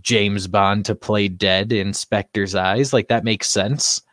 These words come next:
Um, allows him to do certain things that maybe the law doesn't permit. Um,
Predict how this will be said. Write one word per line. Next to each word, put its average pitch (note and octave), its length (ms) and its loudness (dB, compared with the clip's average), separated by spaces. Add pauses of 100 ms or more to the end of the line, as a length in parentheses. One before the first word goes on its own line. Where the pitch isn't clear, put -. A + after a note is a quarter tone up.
(800)
Um, G2+ 300 0
allows G#2+ 320 2
him A2 160 0
to G2+ 60 -4
do G2+ 200 -2
certain G#2+ 540 -2
things A2+ 380 -2
that F#2+ 140 0
maybe G2+ 240 -2
the G2+ 120 -2
law G2 200 2
doesn't G2 340 -8
permit. G2 600 -6 (520)
Um, F#2 520 -6